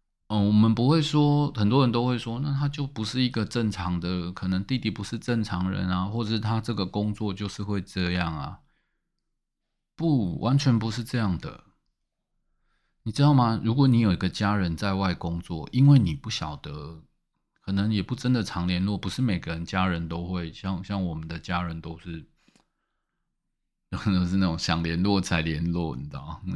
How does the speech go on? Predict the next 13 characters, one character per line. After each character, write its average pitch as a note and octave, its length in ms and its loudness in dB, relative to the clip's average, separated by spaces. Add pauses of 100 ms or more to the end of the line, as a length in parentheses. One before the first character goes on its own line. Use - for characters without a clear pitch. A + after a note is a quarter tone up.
有 G2 80 0
时 G2+ 100 -2
候 F#2+ 140 2
可 G2+ 180 -2
以 F#2 80 4
一 G2 100 2
两 E2+ 220 0
个 D#2+ 120 -10
礼 D#2+ 120 -8
拜 E2+ 240 -6
不 E2 160 -10
联 C#2+ 300 -8
络。 B1 300 -12